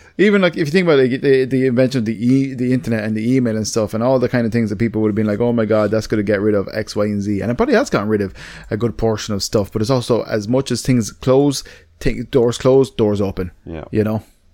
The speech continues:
Speaker 1: And, like, hey, look, you know, if we eventually become a society that's, you know, kind of ra-, not ran by, but,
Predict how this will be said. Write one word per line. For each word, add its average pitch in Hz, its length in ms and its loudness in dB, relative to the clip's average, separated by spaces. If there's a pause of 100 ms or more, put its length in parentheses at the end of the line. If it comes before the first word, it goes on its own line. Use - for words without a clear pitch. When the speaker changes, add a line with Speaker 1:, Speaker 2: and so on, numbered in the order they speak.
(2750)
Speaker 1:
And, 135 320 -10
like, 143 300 -12 (120)
hey, 151 240 -6
look, 160 280 -6
you 139 320 -6
know, 151 140 0
if 147 160 -8
we 156 160 2
eventually 147 340 -2
become 143 160 -4
a 135 60 -4
society 139 500 -2
that's, - 680 -6
you 123 160 -2
know, 117 220 0
kind 110 220 -4
of 98 260 -6
ra-, 101 400 -6
not 127 240 -2
ran 107 460 -4
by, 104 260 0
but, 95 220 -4